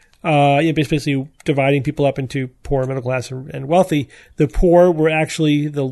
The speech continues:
largest consumer of healthcare, um, of the three groups, uh, because they, they, they had it available and because they are not as healthy, you know, as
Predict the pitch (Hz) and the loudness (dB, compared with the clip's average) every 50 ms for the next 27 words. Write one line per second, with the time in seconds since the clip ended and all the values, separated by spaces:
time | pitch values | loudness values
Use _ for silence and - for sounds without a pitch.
0 | 131 - 143 143 147 147 139 - 151 143 - - - - 254 277 _ - - 147 | -2 0 2 4 4 2 2 0 -4 -4 -6 -6 -12 -16 -20 -20 _ -8 -6 -6
1 | 135 - - - 151 143 135 131 127 107 139 151 143 - - 143 123 120 120 120 | -6 -4 -4 -4 -4 -2 -2 -4 -4 -2 -2 -2 -2 -4 -6 -8 -8 -8 -10 -14
2 | _ _ _ _ _ _ _ _ _ - 139 131 127 135 139 - _ - 151 139 | _ _ _ _ _ _ _ _ _ -8 -6 -6 -6 -6 -10 -14 _ -8 -6 -6
3 | 131 131 139 - - 143 139 131 127 160 151 139 131 123 - - - - - _ | -4 -4 -6 -8 -8 -8 -10 -8 -6 -6 -6 -6 -6 -8 -12 -16 -18 -18 -20 _
4 | _ - - - - - - _ _ _ _ _ _ - 139 131 127 139 123 - | _ -20 -20 -20 -20 -20 -20 _ _ _ _ _ _ -6 -6 -4 -4 -6 -6 -8
5 | 135 120 - 131 131 127 - _ _ _ - 143 143 156 - 147 131 117 127 131 | -8 -6 -6 -8 -10 -10 -14 _ _ _ -14 -14 -14 -10 -8 -6 -4 -4 -4 -4
6 | 135 139 151 151 208 226 208 165 139 123 - - - 117 - - - 170 160 156 | -2 -2 0 2 4 4 4 4 2 -2 -4 -8 -8 -8 -10 -8 -2 0 2 2
7 | 156 160 - 165 147 139 165 175 175 170 160 160 160 165 151 156 156 175 175 - | 2 2 2 0 2 4 2 2 4 4 4 6 6 4 4 2 0 -2 0 2
8 | - 208 220 214 - 139 127 123 131 - - - - _ - 170 147 135 131 131 | 2 2 2 2 0 -4 -4 -4 -8 -10 -14 -20 -16 _ -6 -4 -4 -2 -4 -4
9 | 135 147 - _ _ _ - 156 143 135 135 131 120 - | -6 -8 -12 _ _ _ -10 -6 -4 -4 -4 -6 -6 -10